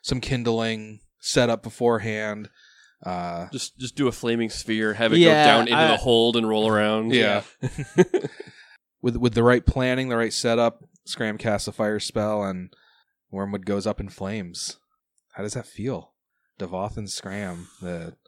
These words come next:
Speaker 1: about ten months ago, you two got press ganged on the Wormwood, and now it is burning before you on your island that you own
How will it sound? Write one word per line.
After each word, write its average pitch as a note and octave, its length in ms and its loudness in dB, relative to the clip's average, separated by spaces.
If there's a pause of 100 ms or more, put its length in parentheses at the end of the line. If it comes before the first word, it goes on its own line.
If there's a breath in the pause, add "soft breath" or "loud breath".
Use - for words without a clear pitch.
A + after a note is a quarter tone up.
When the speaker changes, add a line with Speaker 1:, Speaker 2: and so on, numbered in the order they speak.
(400)
Speaker 1:
about G2 360 -4 (260)
ten D3+ 260 -4
months B2 340 -8
ago, E2+ 460 -8 (480)
you G2 140 -14
two G#2 160 -10
got G2 200 -6
press - 280 -6
ganged D#2+ 460 -14 (220)
on F#2+ 140 -10
the F#2 60 -8
Wormwood, F2 540 -12 (520)
and F#2 180 -8
now F#2 540 -8 (680)
it G2 140 -6
is E2+ 520 -10 (160)
burning G2 540 -6 (240)
before A#2 420 0
you F2 320 -8 (540)
on A2 420 -2
your G#2+ 480 0
island F#2 480 -8
that D2 160 -8
you G#2+ 220 -8
own F3+ 420 -10